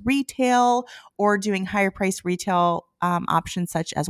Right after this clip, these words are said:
workshops and utilizing that almost, like, experience side of things too, where people get to come out to your little slice of heaven and people don't care. And it, in my opinion, in workshops, like,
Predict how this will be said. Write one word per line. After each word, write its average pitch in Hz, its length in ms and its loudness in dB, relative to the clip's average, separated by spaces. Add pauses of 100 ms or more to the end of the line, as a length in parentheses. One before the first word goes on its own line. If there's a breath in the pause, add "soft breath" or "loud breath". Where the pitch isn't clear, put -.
workshops - 1040 2
and 196 120 0
utilizing 180 680 2
that 165 300 2
almost, 180 280 -4
like, - 140 -8
experience 180 720 -4
side 156 380 -2
of 170 80 -10
things 165 320 -8
too, 180 260 -4
where 165 140 -6
people 175 260 -12
get 160 140 -10
to 160 80 -8
come 175 200 -4
out 151 200 -4
to - 120 -10
your 156 200 0
little 160 240 -2
slice - 320 -6
of 165 80 -12
heaven 160 340 -2 (300 loud breath)
and 185 180 -2
people 233 260 -2
don't 196 220 4
care. 190 680 0
And 175 280 0
it, 202 200 -4
in 190 140 0
my 180 180 4
opinion, 196 340 0
in 160 120 -6
workshops, 185 480 -2
like, 170 160 -4